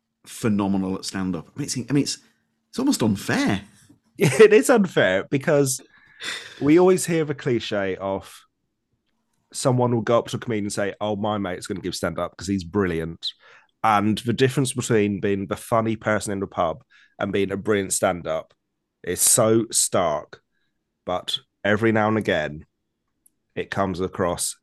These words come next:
Speaker 2: And, yeah, John Bishop and, well, no spoilers, but possibly Reg D Hunter. <laughs>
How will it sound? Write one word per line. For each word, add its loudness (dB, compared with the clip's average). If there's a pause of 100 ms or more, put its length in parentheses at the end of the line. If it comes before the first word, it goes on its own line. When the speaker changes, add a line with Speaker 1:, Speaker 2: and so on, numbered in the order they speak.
(420)
Speaker 2:
And, -2 (120)
yeah, 0
John 2
Bishop -2 (180)
and, -4 (1080)
well, -6
no -4
spoilers, -2
but -6
possibly -4
Reg -4
D -4
Hunter. -8
<laughs> -16